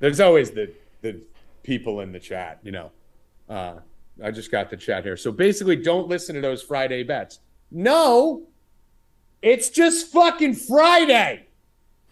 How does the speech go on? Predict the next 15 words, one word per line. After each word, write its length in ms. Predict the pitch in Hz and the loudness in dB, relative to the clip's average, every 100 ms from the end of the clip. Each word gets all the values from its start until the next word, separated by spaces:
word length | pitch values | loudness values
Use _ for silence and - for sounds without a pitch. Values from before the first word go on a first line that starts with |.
| _ _ _ _ | _ _ _ _
How 280 | - 269 339 | 0 2 4
the 60 | 320 | 2
fuck 360 | 330 330 330 | 4 2 2
do 180 | 311 294 | 0 0
I 180 | 311 320 | 0 -2
know 280 | 320 294 277 | -2 -2 -2
what 140 | 277 | -4
I'm 60 | 277 | -6
gonna 140 | 269 | -12
find 680 | - 302 311 302 240 240 247 _ _ _ | -8 -4 -2 -2 -4 -10 -14 _ _ _
from 280 | 294 302 262 | -2 -2 0
Friday 580 | 269 320 349 339 330 | 4 6 6 4 4
at 140 | 294 262 | 2 2
two 180 | 302 320 | -2 -2
o'clock 540 | - 277 302 269 269 | 0 2 4 2 -2